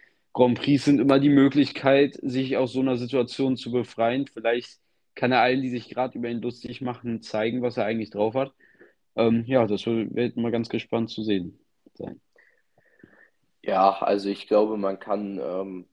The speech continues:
Speaker 2: bei diesen ganzen Fahrern einfach einen Satz bringen, den Sebastian Vettel mal gesagt hat. Ich finde, der ist sehr, sehr richtig. Ich glaube,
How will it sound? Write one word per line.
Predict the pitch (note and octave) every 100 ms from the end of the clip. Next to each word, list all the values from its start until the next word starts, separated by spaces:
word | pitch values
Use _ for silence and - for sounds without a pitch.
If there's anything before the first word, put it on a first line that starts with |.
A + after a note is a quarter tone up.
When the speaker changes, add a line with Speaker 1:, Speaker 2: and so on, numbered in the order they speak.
| _ _ _ - - - G#2
Speaker 2:
bei | F#2+
diesen | G2 G2+ G2+ G2
ganzen | G#2 A2 G2+
Fahrern | - G2+ G#2+ G2+ F#2+
einfach | E2+ G#2 - G2+ _
einen | G#2
Satz | F2+ A2 - -
bringen, | A2 G#2+ G#2
den | F#2 G2
Sebastian | G2+ G2 G#2
Vettel | - A2+ A#2 G2
mal | G#2 G2+
gesagt | G2+ G#2 - G#2+
hat. | -
Ich | -
finde, | - F#2
der | G2+
ist | -
sehr, | F#2+
sehr | G#2 G#2+
richtig. | G#2 - G#2+ G2
Ich | -
glaube, | F#2+ G2 G2+